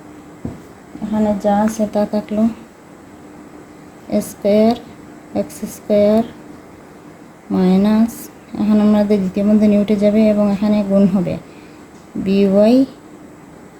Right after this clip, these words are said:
হোল স্কয়ার মানে বি স্কয়ার, ওয়াই এর সাথে স্কয়ার হলে হোল স্কয়ার ওয়াই স্কয়ার মাইনাস টু।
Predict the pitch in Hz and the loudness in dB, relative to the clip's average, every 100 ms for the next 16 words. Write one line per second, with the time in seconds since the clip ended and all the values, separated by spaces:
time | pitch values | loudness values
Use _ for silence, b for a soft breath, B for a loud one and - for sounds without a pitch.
0 | - 208 208 - 196 196 190 196 220 202 | -4 -2 -2 -2 0 0 2 2 2 2
1 | 190 202 233 262 226 - - 208 214 240 | 0 2 2 0 -4 -8 -2 2 2 2
2 | - - - - - - - - - - | -4 -16 -20 -20 -20 -20 -20 -20 -20 -20
3 | - - - - 185 202 220 214 208 - | -20 -20 -18 -4 -2 0 -2 -4 -6 -2
4 | 202 202 208 208 208 196 196 202 - - | 0 2 2 0 0 0 -2 -2 -6 -12
5 | - 208 202 180 202 208 - - 214 214 | -2 2 2 4 2 0 -6 -6 0 2
6 | 233 - - - - - - - - - | 2 -2 -14 -20 -20 -20 -20 -20 -20 -20
7 | - - - - - - 185 180 170 175 | -20 -20 -20 -20 -18 -4 0 2 4 2
8 | 175 - - - - - - - - - | 0 -2 -10 -12 -14 -20 -20 -20 -20 -20
9 | - - - - - - - - - - | -20 -20 -20 -20 -20 -20 -20 -20 -20 -20
10 | - - - - - - - - - - | -20 -20 -20 -20 -20 -20 -20 -20 -20 -20
11 | - - - 226 202 | -20 -20 -6 0 2